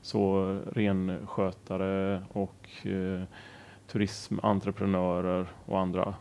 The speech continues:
som finns och verkar i de här landskapen för att se vad tycker de är viktigt kring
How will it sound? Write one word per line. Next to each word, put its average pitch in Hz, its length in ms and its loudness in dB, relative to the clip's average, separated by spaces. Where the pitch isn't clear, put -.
som - 260 -4
finns 98 340 -2
och 101 80 0
verkar 101 380 6
i - 20 6
de 98 120 4
här 95 80 4
landskapen 98 600 -2
för 95 280 -4
att 95 80 -6
se 95 320 0
vad 104 500 6
tycker 104 300 0
de 110 420 4
är 110 120 2
viktigt - 640 -6
kring 92 380 -2